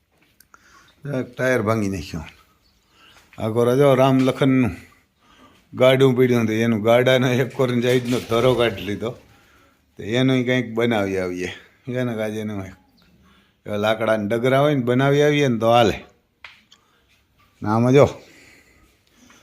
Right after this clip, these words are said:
રોપિયો કેદીકનો પડ્યો એટલે આમાં રાખ્યા. આ ધૂસરીને ખંભેલ ભાંગી નાખી ને હાથ, એને કે હાથી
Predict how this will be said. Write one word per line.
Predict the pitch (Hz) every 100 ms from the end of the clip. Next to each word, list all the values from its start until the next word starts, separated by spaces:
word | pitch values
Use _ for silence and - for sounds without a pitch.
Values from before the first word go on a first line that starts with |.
| _ _ -
રોપિયો | 120 120 127 123 117
કેદીકનો | 123 127 110 113 98
પડ્યો | 120 113 101
એટલે | 101 85
આમાં | 82 95 95 95
રાખ્યા. | 113 - 85 - - _ _ _ _ _
આ | - 90
ધૂસરીને | 120 120 - 131 127 123 -
ખંભેલ | 139 147 160 139
ભાંગી | 156 165 165
નાખી | 160 185 135 - _ _ _ _ _ _ _ _ _ _ _
ને | 107 110
હાથ, | 127 139 - _ _ _ _ _ -
એને | 165 170 151
કે | 131
હાથી | 143 135 135